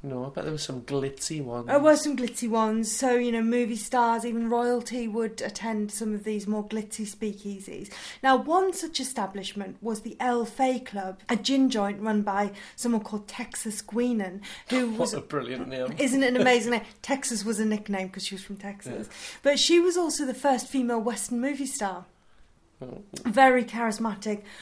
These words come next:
Speaker 2: very beautiful woman. So, uh, you'd go down a staircase, and at the bottom you'd find a locked door with a peephole on it.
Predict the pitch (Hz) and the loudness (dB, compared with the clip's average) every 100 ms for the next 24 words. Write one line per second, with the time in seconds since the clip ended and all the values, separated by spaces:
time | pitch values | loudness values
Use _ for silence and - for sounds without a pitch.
0 | - - 247 240 226 226 214 208 - 214 | -18 0 4 6 4 2 -2 -2 -6 -2
1 | 214 202 196 196 233 220 214 - - - | 0 -2 -4 -4 2 2 2 -4 -14 -6
2 | - 226 220 220 220 220 254 233 269 269 | 0 4 4 4 2 2 4 6 6 6
3 | 269 269 - 240 226 220 214 208 220 - | 4 2 2 2 2 -2 -4 -2 -6 -4
4 | 226 208 - 214 208 214 208 208 208 - | -6 -4 -2 -2 -2 -4 -2 -4 -4 -8
5 | - 220 208 202 196 208 202 - 202 196 | -8 -4 -2 -4 -8 -10 -10 -8 -8 -6
6 | 190 196 | -8 -10